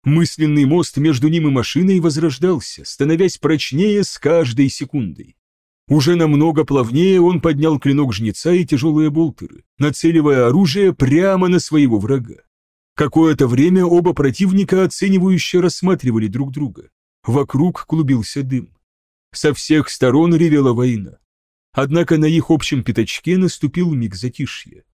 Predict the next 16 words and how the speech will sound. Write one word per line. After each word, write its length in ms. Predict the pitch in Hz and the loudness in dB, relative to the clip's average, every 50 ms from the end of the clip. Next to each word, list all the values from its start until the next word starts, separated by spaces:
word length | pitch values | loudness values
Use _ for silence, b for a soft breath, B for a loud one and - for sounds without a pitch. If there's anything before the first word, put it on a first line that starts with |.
| _ _ _ _ _ _ _ _ _ | _ _ _ _ _ _ _ _ _
"Значит, 760 | - 120 131 135 143 151 151 151 151 135 - 160 160 135 - - | -6 -4 0 0 2 2 2 0 -2 -2 0 -2 -2 -2 0 0
ты 120 | 156 156 | 0 0
выбрал 480 | 151 151 156 151 135 143 147 151 151 135 | 0 0 0 0 2 2 2 2 0 -2
смерть. 800 | - - - 143 151 156 139 123 113 101 - - - - - B B B B B B | -4 -8 -6 0 0 2 2 0 -2 -4 -10 -14 -18 -18 -20 B B B B B B
Придется 600 | - 156 170 165 165 175 175 170 - - - 190 | -2 0 0 2 0 0 0 0 -2 -2 0 2
уважить 760 | 180 185 180 175 156 139 139 135 131 123 117 143 139 - - - | 2 4 4 4 4 4 2 2 2 0 0 0 -2 -2 -2 0
твой 280 | 139 135 139 139 135 | 2 4 4 4 4
выбор". 500 | 131 127 127 117 113 104 95 98 95 87 - - 82 _ _ _ _ _ _ _ _ _ _ - | 2 2 2 0 0 -2 -4 -4 -4 -6 -8 -14 -20 _ _ _ _ _ _ _ _ _ _ -8
Голос 480 | - 117 110 147 165 165 165 156 - - | -6 -2 0 2 2 2 2 0 -2 0
падшего 420 | - 151 156 - - - 139 131 | 0 0 0 0 0 0 2 2
лорда 360 | 120 117 139 160 165 151 156 160 | 4 2 2 2 2 2 2 2
из 180 | 156 131 117 | 2 2 2
радиоволн 720 | 131 151 139 131 139 123 120 113 113 156 185 196 185 175 135 | 2 0 2 2 2 2 2 2 2 2 2 2 2 0 0
сочился 640 | - - 170 156 - - 202 202 185 - - 180 165 | -2 -2 -2 -2 -2 -2 -2 -2 -2 -2 0 -2 -2
злобной 500 | 127 139 147 160 147 120 131 135 127 143 | 0 0 0 0 0 0 0 0 0 0
откровенностью. 1120 | 147 123 - - 139 147 143 143 139 110 92 78 - - - - - - - - - _ | 0 -4 -4 -2 -2 -2 0 0 -2 -4 -4 -10 -12 -16 -18 -20 -20 -20 -20 -20 -20 _